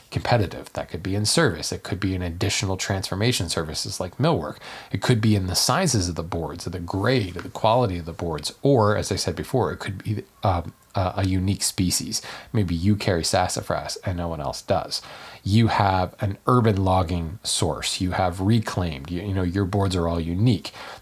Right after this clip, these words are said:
These are the things you need to think about. What is your competitive advantage? What makes your particular business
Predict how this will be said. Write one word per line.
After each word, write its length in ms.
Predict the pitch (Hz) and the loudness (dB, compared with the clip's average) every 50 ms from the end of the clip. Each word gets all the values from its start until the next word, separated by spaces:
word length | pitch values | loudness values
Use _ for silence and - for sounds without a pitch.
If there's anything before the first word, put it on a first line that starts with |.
| _ | _
These 240 | - 120 135 139 123 | 4 6 6 6 6
are 60 | 131 | 6
the 120 | 117 113 104 | 6 6 4
things 240 | 110 107 101 95 | 4 2 2 2
you 80 | 107 101 | 2 2
need 160 | 92 92 85 | 2 0 -2
to 80 | - 95 | -2 -2
think 160 | - 95 87 | -2 -2 -2
about. 260 | 92 - - 143 - | -2 -2 -2 -2 -2
What 260 | 101 92 98 110 117 | -2 2 2 2 2
is 200 | - 117 113 104 | 4 2 2 2
your 100 | 107 104 | 2 0
competitive 560 | 98 - 92 95 - 107 98 95 95 92 90 95 | -2 -2 -4 -2 0 0 0 0 0 -2 -2 -2
advantage? 500 | 87 82 90 90 87 87 92 90 - - | -4 -2 -2 -2 0 -2 -2 -2 -2 -2
What 160 | 98 85 95 | -4 -2 -2
makes 260 | 92 92 82 - - | -4 -4 -4 -6 -6
your 360 | 90 85 90 92 95 95 92 | -4 -2 0 0 0 0 0
particular 480 | - - - - 98 - - 87 80 78 | -2 -6 -6 -6 -8 -6 -6 -8 -8 -6
business 540 | - - 82 78 - - 76 71 - - | -4 -4 -4 -4 -4 -8 -8 -6 -8 -8